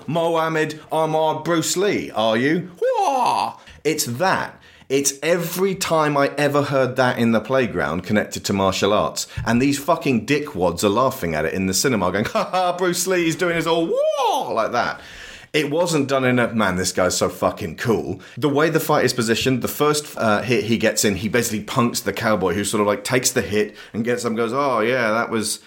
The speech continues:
that was pretty good." And then Bruce Lee's like, "Well, okay, I'm gonna get you next." You don't even see what the cowboy does. He just slams him into a car.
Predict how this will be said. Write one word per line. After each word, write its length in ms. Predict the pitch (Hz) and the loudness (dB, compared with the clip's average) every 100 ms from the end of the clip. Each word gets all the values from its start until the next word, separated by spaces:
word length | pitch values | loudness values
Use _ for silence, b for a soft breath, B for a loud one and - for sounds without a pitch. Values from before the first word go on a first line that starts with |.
| B | B
that 140 | - 104 | -4 -2
was 140 | 110 | -2
pretty 260 | - 117 113 | -2 0 0
good." 220 | 127 113 | 0 0
And 100 | 98 | 0
then 140 | 104 | 0
Bruce 260 | 95 104 - | 0 0 0
Lee's 160 | 98 95 | -2 0
like, 220 | 95 98 | 0 0
"Well, 80 | 107 | -2
okay, 220 | 107 120 | 0 -2
I'm 120 | 104 | -2
gonna 180 | 104 107 | 0 0
get 160 | 117 | 0
you 80 | 110 | 0
next." 220 | 117 113 B B | 0 -2 B B
You 80 | 120 | 0
don't 160 | 151 | 2
even 160 | 156 123 | 2 0
see 400 | - - 170 190 | 0 0 0 0
what 240 | 156 151 | 0 0
the 80 | - | 0
cowboy 540 | 131 160 147 135 139 127 | -2 0 0 2 0 0
does. 340 | 131 127 123 B - | 2 2 0 B -2
He 140 | 131 | 0
just 500 | 127 117 - - - | 2 0 0 -2 -6
slams 600 | - - 135 143 143 120 | -6 -4 0 0 0 0
him 160 | 127 123 | 0 0
into 340 | 120 113 113 | 0 0 0
a 60 | 101 | -2
car. 460 | - 117 101 85 | -2 0 0 0